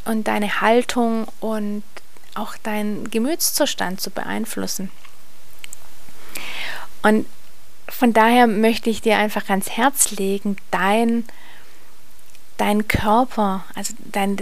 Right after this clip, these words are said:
die Wahrnehmung für deinen Körper auch zu schärfen und achtsam mit deinem Körper zu sein. Denn der zeigt dir meistens sehr, sehr gut, <laughs> wo du gerade, ähm, ja, einfach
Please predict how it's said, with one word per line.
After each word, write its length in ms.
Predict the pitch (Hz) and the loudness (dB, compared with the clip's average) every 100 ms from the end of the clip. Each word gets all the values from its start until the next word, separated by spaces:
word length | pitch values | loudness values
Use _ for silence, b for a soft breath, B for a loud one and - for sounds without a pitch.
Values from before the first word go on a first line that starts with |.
| 202 | -4
die 160 | 208 202 | -2 2
Wahrnehmung 480 | 196 226 240 226 214 | 4 6 4 4 2
für 140 | 214 | 0
deinen 260 | 202 190 190 | 0 -2 -4
Körper 460 | - 208 - 233 | 0 0 0 0
auch 160 | - - | -2 -2
zu 160 | - | -4
schärfen 680 | 208 - 196 190 - 196 196 - | -2 -2 -2 -4 -4 -4 -4 -4
und 200 | 214 - - - | -4 -4 -6 -6
achtsam 540 | 277 294 - - 208 | -4 -4 -4 0 2
mit 160 | 208 208 | 2 2
deinem 160 | 202 | 0
Körper 380 | 208 208 220 - | 0 0 0 0
zu 140 | - 208 | -2 -4
sein. 380 | - 185 190 196 - B B B B - | -4 -6 -6 -6 -6 B B B B 0
Denn 180 | 208 | 2
der 320 | 196 208 233 233 | 6 6 6 6
zeigt 480 | - 202 214 220 | 4 6 4 2
dir 100 | 233 | 0
meistens 720 | 202 196 208 208 - 190 - - | 2 2 2 0 -2 -2 0 4
sehr, 380 | 214 233 202 | 8 10 8
sehr 280 | 185 185 180 175 | 6 4 4 0
gut, 320 | 214 185 180 - - - 202 | -2 -2 0 -2 -2 -4 -4
<laughs> 300 | - 214 - | 0 0 0
wo 320 | 220 190 196 | -2 2 4
du 140 | 202 202 | 4 2
gerade, 540 | - 185 180 185 180 - B B B B B B B B B - - - | 2 4 6 4 2 -2 B B B B B B B B B -6 -6 -6
ähm, 440 | - 202 190 180 185 - | -4 -4 -4 -4 -6 -4
ja, 260 | 214 220 247 | -4 -2 -2
einfach 580 | - 214 - 214 208 | -2 -4 -2 -2 -4